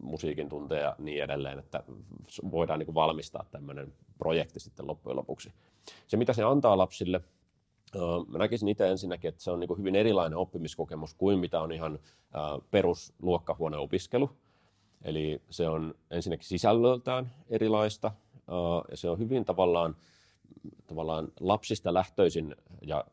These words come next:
lapsista ohjautuvaa. Eli siellä lapset saa itse valita sen oman ideansa ja aiheensa. Joku voi olla, että on kiinnostunut leipomisesta, joku on kiinnostunut eläimistä, joku koruista,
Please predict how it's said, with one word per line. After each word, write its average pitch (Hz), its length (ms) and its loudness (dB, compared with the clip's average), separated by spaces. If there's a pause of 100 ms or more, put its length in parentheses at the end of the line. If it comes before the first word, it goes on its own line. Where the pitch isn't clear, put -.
(140)
lapsista 85 420 -2
ohjautuvaa. 80 760 2 (340)
Eli 76 340 -4 (340)
siellä 80 420 0 (180)
lapset 90 360 -4
saa 87 140 0
itse 101 300 0
valita 117 340 0
sen 78 320 -6
oman 90 380 0 (360)
ideansa 85 500 0
ja 76 140 0
aiheensa. 80 540 -2 (380)
Joku 113 220 0
voi 110 100 8
olla, 85 100 6
että 80 160 -8
on 73 60 -10
kiinnostunut 78 500 -8
leipomisesta, 98 680 2
joku 87 200 0
on 80 80 -2
kiinnostunut 69 460 -10
eläimistä, 85 580 4
joku 85 240 -4
koruista, 85 640 0